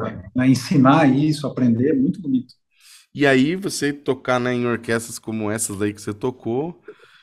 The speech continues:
Speaker 2: te levam pra um nível aí ainda mais
Speaker 1: É, porque, por exemplo, uma coisa que é muito difícil de se ver e que até, é, a orquestra do Festival de Lucerna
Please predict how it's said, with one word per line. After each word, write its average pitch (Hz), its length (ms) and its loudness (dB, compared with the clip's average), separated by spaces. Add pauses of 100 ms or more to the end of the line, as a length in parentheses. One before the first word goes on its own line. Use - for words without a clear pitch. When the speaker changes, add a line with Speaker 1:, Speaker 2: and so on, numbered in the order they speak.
(120)
Speaker 2:
te 135 140 -10
levam 123 360 0
pra 135 120 -4
um 131 120 0
nível 123 420 0
aí 113 200 -2
ainda 120 260 -4
mais 107 720 -6 (640)
Speaker 1:
É, 160 320 10
porque, 156 460 4
por 165 160 4
exemplo, 147 440 2
uma 147 240 0
coisa 156 220 0
que 190 200 0
é 180 100 2
muito 151 280 -2
difícil - 440 -6
de 143 80 -4
se 143 160 -2
ver 139 360 4
e 127 60 0
que 123 400 -14 (240)
até, 123 400 -2 (380)
é, 127 460 -10
a 135 80 8
orquestra 143 680 8
do - 420 -4
Festival 143 460 2
de 139 80 0
Lucerna 135 560 -2